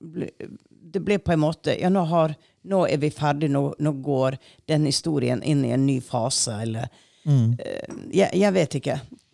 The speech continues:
Speaker 1: Komplisert, komplisert.
Speaker 2: Men det var så interessant når hun sa at nå plutselig så hadde hun ikke kontakt med det
Speaker 1: Ja.
Speaker 2: lenger, og da bare sa hun som en
Speaker 1: Mm.
Speaker 2: slutning på det, at da, nå, nå er hun reinkarnert, liksom.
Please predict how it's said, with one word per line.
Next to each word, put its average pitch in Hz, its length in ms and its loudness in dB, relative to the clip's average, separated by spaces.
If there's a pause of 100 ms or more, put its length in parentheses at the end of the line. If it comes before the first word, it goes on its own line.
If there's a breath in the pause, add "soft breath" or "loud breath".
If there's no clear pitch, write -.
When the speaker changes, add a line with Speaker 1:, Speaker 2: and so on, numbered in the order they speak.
(160)
Speaker 1:
Komplisert, 208 560 2
komplisert. 139 560 -2
Speaker 2:
Men 170 100 4
det 180 80 6
var 180 80 6
så 151 120 4
interessant 165 300 6
når 156 140 6
hun 156 140 4
sa 139 200 4
at 135 140 0
nå 139 180 4
plutselig 139 340 2
så 117 40 6
hadde 120 220 4
hun 110 120 4
ikke 120 160 0
kontakt 127 440 0
med 117 80 4
det 180 80 6
Speaker 1:
Ja. - 40 6
Speaker 2:
lenger, 143 160 4
og 143 60 2
da 135 80 4
bare 135 240 4
sa 117 340 2
hun 117 120 2
som 120 180 2
en 120 80 6
Speaker 1:
Mm. 135 40 4
Speaker 2:
slutning 120 480 2
på 131 120 2
det, 139 100 6
at 131 100 2
da, 123 140 2
nå, 123 240 2
nå 120 160 6
er 110 160 4
hun 113 120 4
reinkarnert, 110 540 2
liksom. 190 260 4